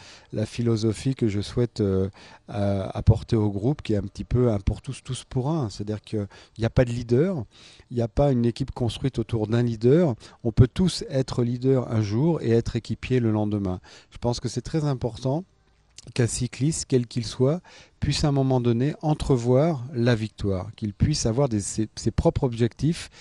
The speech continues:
pour gagner. Je pense qu'il faut, euh,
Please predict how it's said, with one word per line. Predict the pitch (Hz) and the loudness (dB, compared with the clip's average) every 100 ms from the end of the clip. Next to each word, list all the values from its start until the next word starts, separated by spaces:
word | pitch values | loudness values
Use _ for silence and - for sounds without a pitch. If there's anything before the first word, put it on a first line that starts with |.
| - - - | -20 -20 -2
pour | 120 147 123 | 0 2 -2
gagner. | 107 123 117 110 95 - | 0 2 4 2 -2 -6
Je | - | -4
pense | 123 120 | -2 -2
qu'il | - 117 | -4 -4
faut, | - 123 - - - - - | 2 2 0 -10 -20 -16 -6
euh, | 110 | -4